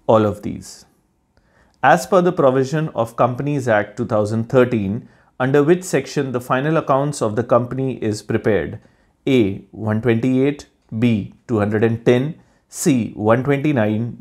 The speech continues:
D, two hundred and twelve. Answer is C, one twenty-nine. Next question. According to which part of Schedule three of the Companies Act two thousand thirteen, Indian companies have to prepare balance sheet, part one, part two, part three, part four?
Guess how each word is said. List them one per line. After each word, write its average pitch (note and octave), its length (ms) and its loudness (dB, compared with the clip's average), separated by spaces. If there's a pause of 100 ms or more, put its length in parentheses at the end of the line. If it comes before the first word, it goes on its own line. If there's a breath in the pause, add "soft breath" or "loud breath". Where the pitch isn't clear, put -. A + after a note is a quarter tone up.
D, G#2+ 460 0
two B2+ 100 0
hundred G#2+ 240 0
and A#2 180 0
twelve. F#2 360 -4 (440)
Answer C3 400 4
is B2+ 140 -2
C, B2 420 0
one A2+ 240 0
twenty-nine. A2+ 640 -4 (1700)
Next A2+ 200 -2
question. - 440 -2 (500 soft breath)
According E3+ 500 4
to G3 80 0
which F3 220 0
part C#3 280 2
of C3+ 100 -6
Schedule B2+ 380 -2
three D3+ 240 -2
of B2+ 120 -2
the A#2 80 -4
Companies C#3+ 540 0
Act A#2+ 340 0
two B2 100 -4
thousand A2 400 -2
thirteen, A#2+ 520 0
Indian D#3+ 340 0
companies C3+ 480 -4
have A#2+ 240 2
to C3+ 80 -2
prepare A2+ 400 -2
balance G#2+ 380 -2
sheet, - 320 -6
part G#2+ 240 2
one, C#3 320 0
part G2+ 340 -4
two, D#3 200 0
part F#2+ 380 -6
three, D3+ 220 -4
part - 360 -8
four? - 340 0